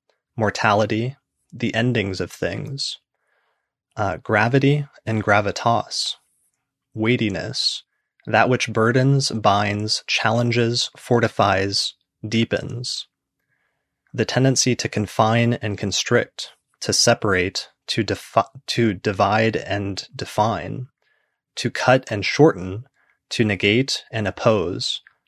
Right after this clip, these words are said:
to strengthen and forge through tension and resistance, to rigidify,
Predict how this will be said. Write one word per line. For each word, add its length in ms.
to 140
strengthen 640
and 280
forge 600
through 200
tension 600
and 220
resistance, 840
to 380
rigidify, 920